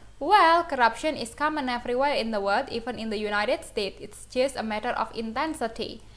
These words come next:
However, it's quite shocking when one reliable survey claims Jakarta as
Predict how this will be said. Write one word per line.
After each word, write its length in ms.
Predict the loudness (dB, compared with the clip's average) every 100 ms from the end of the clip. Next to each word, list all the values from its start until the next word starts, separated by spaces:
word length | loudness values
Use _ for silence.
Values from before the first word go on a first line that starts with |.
| -20 -2 0
However, 480 | 4 2 4 4
it's 320 | 4 2 -4 0
quite 240 | 0 0
shocking 560 | -2 -2 0 0 0 0
when 240 | 0 2
one 160 | 0 0
reliable 480 | -2 2 2 2 -2
survey 560 | -2 0 0 0 0 -2
claims 560 | -2 0 0 -6 -6
Jakarta 560 | -4 -2 0 0 2 2
as 160 | 0